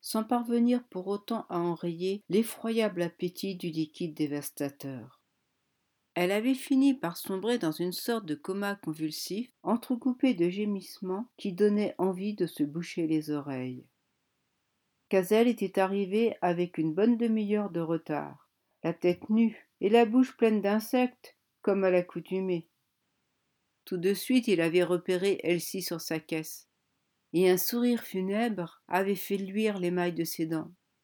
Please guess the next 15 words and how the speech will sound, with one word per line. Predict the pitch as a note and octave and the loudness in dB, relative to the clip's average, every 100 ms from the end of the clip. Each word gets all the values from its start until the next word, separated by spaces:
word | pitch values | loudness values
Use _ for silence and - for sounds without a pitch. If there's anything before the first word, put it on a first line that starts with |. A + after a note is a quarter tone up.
| _ _ _ _ _ _ _ - | _ _ _ _ _ _ _ 0
Encore | G#3 G#3+ - G3 F#3 G3 | 4 4 4 4 6 4
là », | A3+ D4 D4+ | 4 4 2
ricana-t-il | A3 G3+ F#3+ F#3+ F#3 A#3+ A3 | -2 0 2 0 0 -2 0
en | F3+ | -2
posant | - F#3+ G#3 G#3 | 0 -2 0 0
la | F3+ | 0
pointe | E3 G3 G3 | -2 -6 -4
de | F3+ | -6
sa | E3+ E3+ | -4 -4
botte | E3 E3+ D#3+ | 0 -2 0
gauche | F#3+ A3 A3 | 0 0 -2
sur | F3+ | -4
l'arête | E3+ E3 F3 F3 | -2 0 0 -2
de | D#3+ | 0
l'emballage. « | D#3+ D#3 D#3+ D#3+ E3 D3+ - - | 0 -2 -4 -4 -4 -6 -10 -20